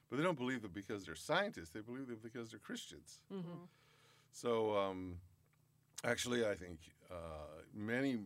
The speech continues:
Speaker 1: monotheistic faiths would lead to similar conclusions about the future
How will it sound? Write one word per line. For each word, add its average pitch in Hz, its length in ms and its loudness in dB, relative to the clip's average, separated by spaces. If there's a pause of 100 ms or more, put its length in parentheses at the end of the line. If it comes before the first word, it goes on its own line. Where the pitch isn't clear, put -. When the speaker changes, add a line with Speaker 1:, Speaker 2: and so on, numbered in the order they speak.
Speaker 1:
monotheistic 95 760 -4 (120)
faiths 95 500 -4 (120)
would 82 260 -6
lead 95 380 -6
to 92 160 -8
similar 90 380 -8
conclusions 85 580 -10
about - 240 -14
the 78 140 -18
future - 340 -14